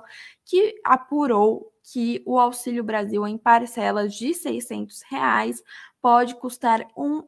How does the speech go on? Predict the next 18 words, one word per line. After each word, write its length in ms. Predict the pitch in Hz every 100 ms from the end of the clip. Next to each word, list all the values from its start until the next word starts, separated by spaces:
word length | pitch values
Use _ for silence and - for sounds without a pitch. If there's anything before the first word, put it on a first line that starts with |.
| _
e 120 | 302
meio 400 | 302 247 240 254
por 280 | - 294 311
cento 380 | - 214 226
do 140 | 220 262
pib, 560 | - 240 247 214 208
né? 260 | - - 226 - - - _
Eu 120 | 220
vou 320 | 208 233 247 -
dar 140 | 233
uma 160 | 247 269
ampliadinha 680 | 277 254 233 208 220 269 226
aqui 240 | - 311
pra 220 | 359 285
gente 260 | 254 247 -
conseguir 500 | 240 240 220 220 254
ler 260 | 226 220
melhor. 580 | 262 233 247 202 214 240